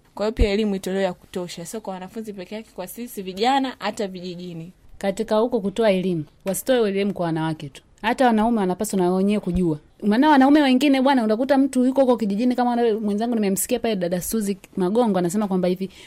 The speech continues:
Speaker 2: huu ugonjwa mara nyingi sana unasababishwa na kuumwa sana uchungu kwa muda mrefu. Sasa kama wa-, elimu tutapewa sisi tu wanawake, haitasaidia bado. Mimi niko na mume wangu huko kijijini, nimepata ujauzito, uchungu umenianza usiku saa sita. Mume wangu ataniambia, "Subiri asubuhi, ndo nikupeleke." Si ndio?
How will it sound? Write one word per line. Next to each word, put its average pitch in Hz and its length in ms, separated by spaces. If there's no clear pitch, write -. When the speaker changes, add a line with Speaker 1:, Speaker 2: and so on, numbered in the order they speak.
Speaker 2:
huu 233 140
ugonjwa 226 280
mara 185 140
nyingi 214 220
sana 226 160
unasababishwa 185 500
na 180 80
kuumwa 214 340
sana 220 180
uchungu 190 360
kwa 185 120
muda 156 180
mrefu. 156 380
Sasa 262 300
kama 320 300
wa-, 254 160
elimu 262 360
tutapewa 254 380
sisi 262 220
tu 262 100
wanawake, 226 480
haitasaidia 175 640
bado. 135 220
Mimi 254 240
niko 277 200
na 262 100
mume 240 140
wangu 254 220
huko 262 120
kijijini, 214 420
nimepata 214 320
ujauzito, 202 420
uchungu 240 240
umenianza 220 400
usiku 220 420
saa 180 180
sita. 196 400
Mume 214 180
wangu 277 200
ataniambia, 233 340
"Subiri 220 280
asubuhi, 165 360
ndo 180 160
nikupeleke." 170 600
Si 294 160
ndio? 427 200